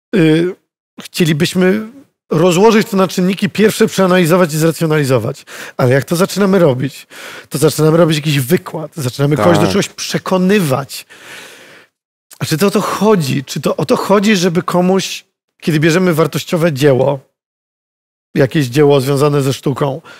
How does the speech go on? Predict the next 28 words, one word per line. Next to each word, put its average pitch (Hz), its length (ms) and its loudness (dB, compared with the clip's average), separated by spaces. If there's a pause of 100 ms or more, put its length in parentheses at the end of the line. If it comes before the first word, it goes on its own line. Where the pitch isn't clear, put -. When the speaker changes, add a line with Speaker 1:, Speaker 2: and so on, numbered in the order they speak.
(380)
Speaker 1:
i - 100 -2
ta 143 100 0
sztuka 156 320 -2
ma 151 100 4
różne 156 300 2
przejawy 151 680 2
i 147 220 -2
elementy 147 420 0
tej 139 120 -4
sztuki 151 300 -4
znajdują 139 340 -2
się 139 160 -6
w 127 60 -4
różnych 139 220 -4
formach, 127 420 -6 (240)
w - 80 -20
tym 147 180 0
w 135 60 -2
grach. 127 380 -2 (1200)
I 160 100 0
czy - 200 -2
na 175 140 2
pewno 269 340 -2
chodzi 208 480 -2
o 170 140 0
to, 196 160 -2
żeby 165 220 -2
kogoś 175 480 -4